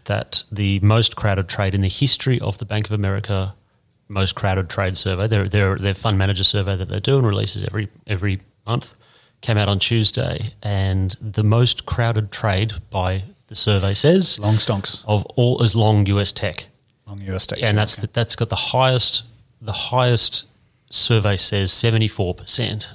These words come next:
Speaker 1: of respondents said that that is the most crowded trade in the market at the moment.
Speaker 2: So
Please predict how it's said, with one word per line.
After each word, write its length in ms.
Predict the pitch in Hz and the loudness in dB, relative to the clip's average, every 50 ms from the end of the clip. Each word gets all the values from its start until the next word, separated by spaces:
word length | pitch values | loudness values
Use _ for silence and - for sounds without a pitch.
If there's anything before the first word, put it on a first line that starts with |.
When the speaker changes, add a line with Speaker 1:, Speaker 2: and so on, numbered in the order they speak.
| - | -8
Speaker 1:
of 160 | 110 104 87 | -6 -6 -6
respondents 440 | 90 90 - - 104 95 90 92 - | -6 -8 -6 -6 -4 -4 -4 -6 -6
said 160 | - - 95 | -4 -6 -6
that 80 | 87 95 | -6 -4
that 160 | 92 98 95 | -2 -2 -2
is 140 | 92 82 - | -2 -4 -6
the 140 | - - 98 | -8 -10 -6
most 240 | 92 104 101 - - | -4 -2 -2 -2 -2
crowded 320 | - 107 98 92 95 90 | -2 -2 -2 -2 -2 -4
trade 200 | - - 101 95 | -4 -4 -2 -2
in 60 | 90 | -2
the 60 | 90 | -2
market 300 | 87 95 95 95 95 - | -2 -2 -2 -2 -4 -6
at 60 | 101 - | -10 -6
the 80 | - | -2
moment. 240 | 104 113 131 147 117 | 0 2 4 4 4
Speaker 2:
So 300 | 110 110 107 110 113 113 | 2 2 0 -2 -4 -2